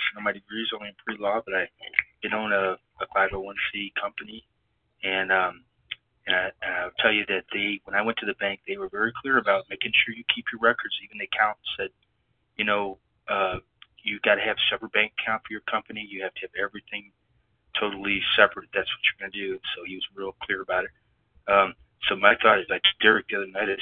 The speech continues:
said, "Derek, don't, just don't, you know, the board made its choice.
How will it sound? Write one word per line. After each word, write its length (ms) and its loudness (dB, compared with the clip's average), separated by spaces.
said, 160 -4
"Derek, 340 -2
don't, 240 -2
just 240 0
don't, 300 -4
you 80 -4
know, 180 2
the 80 -8
board 220 4
made 200 6
its 100 0
choice. 220 4